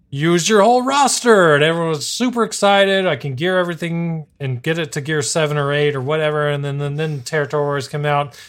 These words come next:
It really didn't matter in that. Grand Arena is what it really affected, so all those people that were hanging back, uh, you know, sandbagging their G P, it ended up being a good thing because it helped out in Grand Arena.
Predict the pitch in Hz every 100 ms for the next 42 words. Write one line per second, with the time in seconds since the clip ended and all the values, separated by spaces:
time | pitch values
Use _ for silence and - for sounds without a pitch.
0 | - 151 185 190 175 170 156 151 151 156
1 | 143 139 143 143 143 - - - _ 160
2 | 196 196 180 175 151 131 151 139 131 156
3 | 151 - 165 156 - 139 - 139 160 156
4 | 120 160 147 143 131 127 110 139 156 151
5 | 135 143 143 139 - _ _ _ _ _
6 | _ 156 135 120 123 123 _ - 143 127
7 | 123 120 113 - - - - 175 175 170
8 | 165 160 151 135 147 147 - 151 143 143
9 | 131 135 143 156 143 135 120 147 139 135
10 | 127 196 185 - 180 180 170 - 151 123
11 | - - _ - 131 143 135 143 131 127
12 | 127 127 123 131 202 208 208 196